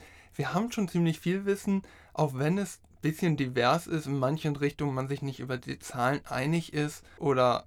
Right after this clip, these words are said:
vielleicht noch nicht genau sagen kann, welche Art jetzt irgendwie wieder die andere Art beeinflusst beim Aussterben. Aber letztendlich wissen wir schon, dass was passiert, dass viel ausstirbt. Und wir wissen auf der anderen Seite aber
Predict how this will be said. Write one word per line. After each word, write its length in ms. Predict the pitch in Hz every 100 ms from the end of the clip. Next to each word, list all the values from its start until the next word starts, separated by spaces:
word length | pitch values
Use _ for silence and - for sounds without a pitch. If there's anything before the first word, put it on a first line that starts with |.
| -
vielleicht 460 | - 135 131 131
noch 200 | 143 123
nicht 360 | 143 131 - - -
genau 360 | 131 127 143
sagen 440 | 139 127 135 131 127
kann, 320 | 139 131 127
welche 380 | 131 139 131 -
Art 280 | 123 135
jetzt 320 | 131 127 - 147
irgendwie 720 | 143 139 131 131 131 135 151
wieder 240 | 143 135
die 160 | 135 135
andere 380 | 143 147 131 123
Art 180 | 131
beeinflusst 640 | 135 123 135 139 160 156 -
beim 240 | 139 139
Aussterben. 840 | 143 147 160 - 160 156 156 160 156 - -
Aber 160 | 156
letztendlich 600 | 156 165 - - 165 -
wissen 280 | 165 175 185
wir 140 | 175
schon, 420 | 165 170 165 160 - -
dass 320 | 165 170 -
was 200 | 185 180
passiert, 540 | 196 185 - 196 190 160
dass 200 | 165 -
viel 340 | - 185 185
ausstirbt. 840 | 175 185 - - 196 202 208 - - - - -
Und 220 | - 185
wir 160 | 170 156
wissen 260 | 175 190 180
auf 160 | 160
der 140 | 151 -
anderen 260 | 175 180
Seite 360 | 180 170 170 -
aber 300 | 160 151